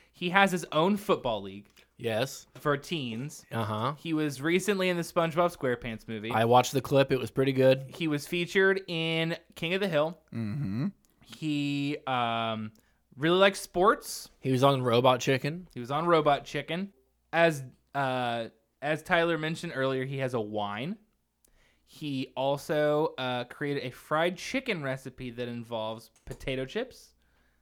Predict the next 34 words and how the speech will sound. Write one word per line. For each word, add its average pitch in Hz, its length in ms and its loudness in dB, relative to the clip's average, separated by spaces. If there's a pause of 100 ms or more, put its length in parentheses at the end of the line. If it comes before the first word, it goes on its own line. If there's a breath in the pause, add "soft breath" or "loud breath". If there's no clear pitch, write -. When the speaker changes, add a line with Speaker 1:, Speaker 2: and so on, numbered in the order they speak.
(360)
Speaker 1:
barbecue 117 560 -8 (120)
specifically. - 560 -14
Speaker 2:
Somebody 147 260 -4
tell 131 180 -2
the 123 80 -8
Colonel. 113 400 -10 (460)
Speaker 1:
Um, 120 600 -4 (1080 loud breath)
I - 60 -16
s-, - 200 -20
again, 143 380 -6
I 139 120 -8
feel 185 200 -8
like 185 140 -4
I 175 80 -4
can 156 140 -8
keep 143 220 -12
going, 127 280 0
but 117 100 -6
I 120 80 -6
think 156 200 -10
those 143 240 0
hit 135 200 -4
a 123 60 -8
lot 117 260 -2
of 113 140 -8
the 113 80 -12
big 104 260 -10
points. - 580 -18
Speaker 3:
He - 80 -4
was 202 120 2
on 143 180 0
Boondocks 117 460 0
as 92 80 -10
well. 90 280 -10